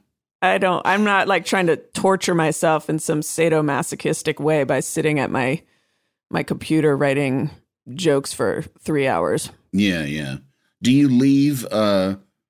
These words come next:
Speaker 2: do you leave, like, a s-, when you're on stage, like, is there a certain percentage of what you're doing left to just kind of,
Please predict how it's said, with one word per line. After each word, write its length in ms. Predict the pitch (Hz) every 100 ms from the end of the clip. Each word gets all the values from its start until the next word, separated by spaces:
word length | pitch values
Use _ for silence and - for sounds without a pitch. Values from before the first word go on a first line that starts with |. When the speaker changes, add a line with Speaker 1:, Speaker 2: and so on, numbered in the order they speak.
| _ _ _ _ _ -
Speaker 2:
do 100 | 135
you 80 |
leave, 220 | 139 139 135
like, 160 | 120
a 40 | 107
s-, 140 | - -
when 240 | 117 135
you're 160 | 135 123
on 140 | 117
stage, 420 | - 120 113 113
like, 220 | 107 95 104
is 140 | 95
there 160 | 101 92
a 40 |
certain 320 | - 120 92
percentage 540 | 101 98 110 104 101 98
of 80 |
what 200 | 92 95
you're 80 | 95
doing 360 | 80 98 95 90
left 300 | 87 87 -
to 60 | 80
just 220 | 90 -
kind 280 | 98 85 85
of, 240 | 78